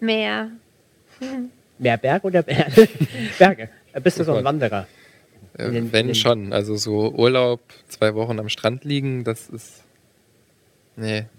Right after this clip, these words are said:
Speaker 3: Aber Berge, die majestätischen Berge und die Wälder dabei und der, ach, das ist herrlich.
Speaker 1: Ich liebe auch Berge. Also früher habe ich das gehasst, auch Wandern und so. Ich hab,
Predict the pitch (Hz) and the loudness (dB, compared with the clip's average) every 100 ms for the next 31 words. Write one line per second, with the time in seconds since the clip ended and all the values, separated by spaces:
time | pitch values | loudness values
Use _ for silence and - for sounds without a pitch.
0 | _ _ _ - 110 104 - 110 120 123 | _ _ _ -12 -6 -6 -2 -2 -2 -4
1 | 110 107 113 110 110 _ _ _ _ _ | -10 -8 -12 -12 -14 _ _ _ _ _
2 | _ _ _ _ _ _ _ _ _ 127 | _ _ _ _ _ _ _ _ _ -4
3 | 113 117 - 127 123 120 - 110 113 117 | -2 -2 -2 0 2 0 -4 0 2 2
4 | 120 113 110 110 110 147 107 104 104 110 | 0 0 0 0 -4 -6 -10 -10 -2 0
5 | 113 113 107 107 110 107 104 107 107 - | 0 -2 -2 -6 -4 -4 -2 -4 -6 -8
6 | 101 107 107 101 - 104 - - 101 - | -12 -10 -8 -8 -8 -10 -10 -16 -16 -16
7 | - - 120 - _ _ _ _ _ _ | -18 -16 -16 -18 _ _ _ _ _ _
8 | _ - 247 277 285 202 190 - 196 202 | _ -12 -8 -2 0 0 -4 -6 -6 -4
9 | 196 - 196 202 202 208 _ _ _ _ | -6 -4 -4 -2 -6 -8 _ _ _ _
10 | _ 285 254 214 - - 185 214 254 - | _ 0 2 0 -10 -14 -6 -4 -6 -12
11 | 196 202 226 262 240 233 240 208 | -4 -4 -2 -6 -6 -6 -6 -8